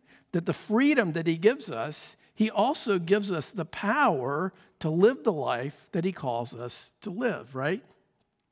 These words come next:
So Jesus is getting at the relationship between what we see, what we do, where we go, and sin. Now, there's a difference between looking, doing, going, and sinning, right? You, uh, we, we can look at people,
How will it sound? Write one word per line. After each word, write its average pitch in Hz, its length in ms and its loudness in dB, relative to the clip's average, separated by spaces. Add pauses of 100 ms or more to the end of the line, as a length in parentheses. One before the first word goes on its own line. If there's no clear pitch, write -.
(180)
So 190 320 -2 (240)
Jesus 247 420 2
is 175 140 0
getting 202 300 2
at 170 120 -4
the 160 80 -6
relationship 170 800 0
between 151 320 -2
what 147 120 -2
we 151 100 0
see, 226 580 -2 (300)
what 160 140 -6
we 175 140 2
do, 170 560 2 (300)
where 151 200 -2
we 180 140 4
go, 151 480 -2 (380)
and 170 200 -2
sin. 175 420 0
Now, 147 100 2
there's 175 180 4
a 190 60 6
difference 269 420 0
between 170 360 -2
looking, 208 480 2 (260)
doing, 170 480 0
going, 156 360 0
and 180 160 -2
sinning, 196 440 0
right? 151 300 0
You, 240 320 2 (340)
uh, 165 160 2
we, 226 500 2
we 214 240 0
can 156 260 2
look 240 480 0
at 170 200 -2
people, 302 560 0